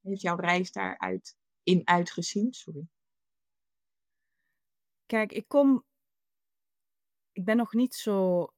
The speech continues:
Speaker 2: enfin ja, ik ben al wel la-, lang bezig, sinds tweeduizend veertien, hè, dus elf jaar.
Speaker 1: Mhm.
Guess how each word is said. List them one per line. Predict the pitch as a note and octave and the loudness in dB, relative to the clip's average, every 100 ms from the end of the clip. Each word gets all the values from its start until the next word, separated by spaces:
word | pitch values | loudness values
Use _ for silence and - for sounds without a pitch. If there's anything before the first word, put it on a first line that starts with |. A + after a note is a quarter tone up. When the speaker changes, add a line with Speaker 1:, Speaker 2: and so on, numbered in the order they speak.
| _ | _
Speaker 2:
enfin | - D#3 G3 F3+ | -18 -12 -6 -4
ja, | F3 E3 | -2 -4
ik | D#3+ | -4
ben | E3 D#3+ | -4 -4
al | D3+ | -4
wel | E3+ E3 | -4 -4
la-, | D#3 - | -4 -8
lang | D3+ E3 F3 D3+ | -4 -2 0 2
bezig, | D3 F#3 A3+ | 2 0 -4
sinds | - F#3 E3 | -6 -8 -6
tweeduizend | - F3 E3 D#3 E3+ | -4 -2 -2 -4 -6
veertien, | - F3+ F3 - A#3 D#4 | -4 -4 -4 -4 -2 0
hè, | G#3 | -2
dus | A3 G3 | -4 -6
elf | - F3+ F3 | -8 -8 -8
jaar. | - E3 F3+ F#3+ | -6 -4 -4 -2
Speaker 1:
Mhm. | F3+ G#3+ | 0 -2